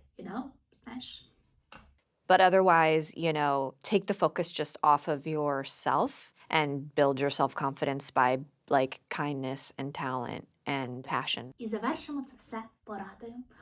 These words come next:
Speaker 1: У неї запитали, яку пораду вона нам дала. І мені сподобалась ось ця фраза.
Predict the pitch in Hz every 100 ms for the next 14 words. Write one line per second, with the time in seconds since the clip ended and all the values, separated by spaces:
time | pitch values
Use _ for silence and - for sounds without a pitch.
0 | - 359 415 415 370 349 330 269 247 349
1 | - 320 311 311 254 240 208 202 190 196
2 | 190 185 175 185 214 _ _ _ _ _
3 | _ _ 254 262 359 - 208 208 214 196
4 | - 254 262 - 190 190 - - -